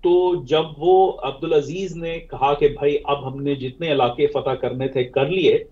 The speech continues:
क्योंकि अब उनको अपना वो, अ,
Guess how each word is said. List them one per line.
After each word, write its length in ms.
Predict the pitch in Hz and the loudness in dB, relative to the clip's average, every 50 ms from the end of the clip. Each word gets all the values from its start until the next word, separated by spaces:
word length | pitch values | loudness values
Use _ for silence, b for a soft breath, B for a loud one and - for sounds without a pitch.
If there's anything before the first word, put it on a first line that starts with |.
| - - _ _ - - - - - | -20 -20 _ _ -20 -20 -20 -16 -12
क्योंकि 160 | - 123 120 147 | -4 -2 0 0
अब 180 | 131 127 131 | 0 0 -2
उनको 380 | 139 139 139 135 143 143 143 143 | -2 -4 -4 0 4 6 6 6
अपना 680 | 143 139 135 - - 135 135 131 131 131 - - - _ - - - _ - - - 107 - 127 | 6 2 -6 -10 -8 -8 -6 -4 -2 -4 -4 -6 -10 _ -20 -20 -20 _ -20 -20 -20 -10 -2 0
वो, 440 | 127 127 127 127 123 120 113 - - | 2 4 4 6 4 4 2 0 -4
अ, 60 | 127 | -4